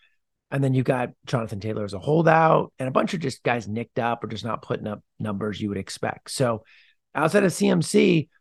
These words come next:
it's been the landmine at the top. And you've got a lot of surprise guys like,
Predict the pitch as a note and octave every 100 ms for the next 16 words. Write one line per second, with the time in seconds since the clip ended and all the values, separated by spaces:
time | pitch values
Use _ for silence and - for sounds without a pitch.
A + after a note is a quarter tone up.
0 | _ _ - C3+ - D#3+ D3+ A#2+ C3 E3
1 | C3+ A2 G2+ G2 F#2 - - - A2+ A2+
2 | B2 - A#2 G#2+ A#2+ A2+ A2 A2+ A#2 B2
3 | A#2 - - - A#2+ A#2 A#2+ - B2 A#2
4 | A2 A2+ A2+